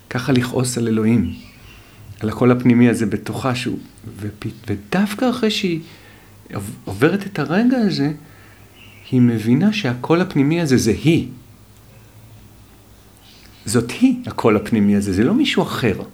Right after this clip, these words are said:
ו-, וברגע שאתה שומע את הקול הפנימי הזה כ-, כאתה, ו-, אז פתאום זה משתנה לגמרי. כל המערכת יחסים משתנה. במקום שבו אתה מזהה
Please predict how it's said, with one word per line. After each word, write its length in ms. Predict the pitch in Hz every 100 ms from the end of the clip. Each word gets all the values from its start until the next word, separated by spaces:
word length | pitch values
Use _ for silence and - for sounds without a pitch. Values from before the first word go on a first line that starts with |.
| - - - - - - - - - - - - - - -
ו-, 240 | 98 110 -
וברגע 360 | 95 104 127 208
שאתה 220 | 208 208 208
שומע 400 | - - 117 147
את 120 | 185 156
הקול 240 | - 165
הפנימי 380 | 170 139 139 170
הזה 180 | 170 156
כ-, 100 | - - - - - - - - - - -
כאתה, 460 | - - - 226 262 - - - - - - - - - - - - -
ו-, 120 | 113 127 - - - -
אז 480 | - 127 123 113 113
פתאום 300 | - 107 165
זה 120 | 180 190
משתנה 480 | 170 - - 147
לגמרי. 540 | 165 151 - 196 165 101 - -
כל 200 | - 175
המערכת 300 | 196 185 -
יחסים 340 | 147 135 127 139
משתנה. 400 | 123 - 107 107 - - _ _ _ _ _ _ _ _ -
במקום 340 | 127 127 175
שבו 240 | 196 156 156
אתה 160 | 151
מזהה 480 | 143 127 110 123 127